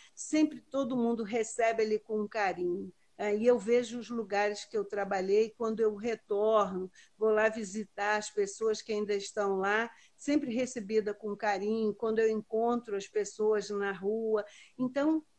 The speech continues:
essa relação não tem preço, né? Você formar parcerias, é, a Aline falou bastante da liderança, né?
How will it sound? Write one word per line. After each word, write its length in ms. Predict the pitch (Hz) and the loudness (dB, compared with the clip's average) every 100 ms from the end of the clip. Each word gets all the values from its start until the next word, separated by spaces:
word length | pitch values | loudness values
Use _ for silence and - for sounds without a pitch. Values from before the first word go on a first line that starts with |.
| - | -2
essa 420 | 285 359 - 269 | 0 0 -2 -4
relação 960 | 233 269 247 220 214 - 240 254 214 - - | 0 0 0 0 -2 -2 0 2 0 -6 -8
não 260 | 233 247 240 | -2 -2 -2
tem 220 | 233 226 | -6 -6
preço, 580 | - 190 185 185 - _ _ - | -4 -2 -2 -6 -16 _ _ -6
né? 200 | 220 233 | 0 0
Você 380 | 214 202 214 - _ - | -2 -6 -6 -8 _ 0
formar 580 | 269 247 226 233 254 - | 2 4 2 0 0 2
parcerias, 1200 | 226 214 - 220 185 185 208 214 214 220 - - _ - _ | -2 -2 0 2 2 -2 -6 0 0 0 -8 -14 _ -20 _
é, 400 | 202 196 190 190 190 - _ _ - | -2 0 0 -2 -6 -12 _ _ -10
a 540 | 190 185 180 185 202 | -6 -4 -4 -4 -2
Aline 420 | 202 214 247 233 | 0 2 2 2
falou 440 | 220 208 185 202 220 | 0 -2 2 4 4
bastante 680 | 180 180 - 214 233 214 180 | 2 -4 -2 -2 0 -4 -6
da 120 | 190 | -4
liderança, 1040 | 196 220 190 185 190 220 226 202 202 185 | -4 -2 0 0 0 0 0 -2 -4 -4
né? 300 | 208 220 208 | -2 -2 -2